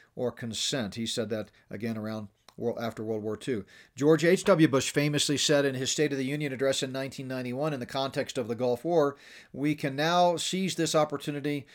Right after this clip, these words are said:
to fulfill the long-held promise of a new world order." Before him, Nixon met with, uh, the, uh, president of China, and together, he said, "Each of us has a hope to build a new world order."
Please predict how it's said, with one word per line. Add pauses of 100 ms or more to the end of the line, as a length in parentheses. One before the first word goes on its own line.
(160)
to
fulfill
the
long-held
promise
of
a
new
world
order."
Before
him,
Nixon
met
with, (320)
uh,
the,
uh, (200)
president
of
China, (540)
and
together,
he
said,
"Each
of
us
has
a
hope
to
build
a
new
world
order."